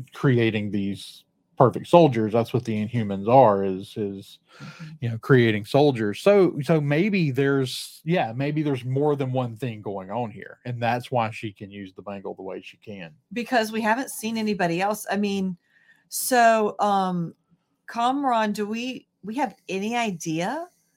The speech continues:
Speaker 2: who his father is? Like, is his, is he, is his father also Nora? Is he human?
Speaker 1: Kamran?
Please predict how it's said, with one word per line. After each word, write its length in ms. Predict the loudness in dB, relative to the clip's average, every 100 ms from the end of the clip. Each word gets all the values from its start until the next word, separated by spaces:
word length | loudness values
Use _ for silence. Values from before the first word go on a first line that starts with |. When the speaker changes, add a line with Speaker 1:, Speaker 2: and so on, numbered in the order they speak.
| _ _ _ _ _ _ _ _ -8
Speaker 2:
who 200 | -4 -2
his 280 | 0 -2 0
father 340 | -2 -2 -4
is? 400 | -6 -6 -6 -6 -4
Like, 160 | -4
is 100 | -4
his, 260 | -4 -4 -4
is 200 | -4 -4
he, 340 | -4 -4 -6 -6
is 180 | -4 -4
his 180 | -4
father 320 | 0 0 0 -2
also 300 | -2 -2 -4
Nora? 340 | -4 -4 -4
Is 160 | -6 -6
he 320 | -6 -6 -6
human? 720 | -10 -14 -6 -6 -4 -6 -8 -18 _ _ _ _ _ _ _ _ _ _ _ _ _ _ _ _ _ _ _
Speaker 1:
Kamran? 520 | 2 4 4 2 0